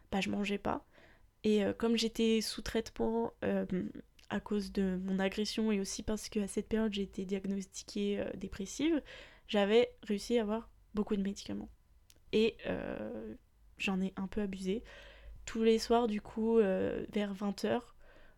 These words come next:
euh, au lieu de manger, je prenais mon petit somnifère, euh, mon anxiolytique et de la codéine, parce que j'avais réussi à avoir de la codéine. Euh,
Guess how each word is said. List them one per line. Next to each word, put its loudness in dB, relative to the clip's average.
euh, 0
au -2
lieu 0
de -2
manger, 2
je -6
prenais 0
mon 0
petit -4
somnifère, 2
euh, 0
mon 4
anxiolytique 0
et 2
de 0
la 6
codéine, 6
parce -8
que 0
j'avais 0
réussi -4
à 0
avoir -4
de 0
la 0
codéine. 2
Euh, 4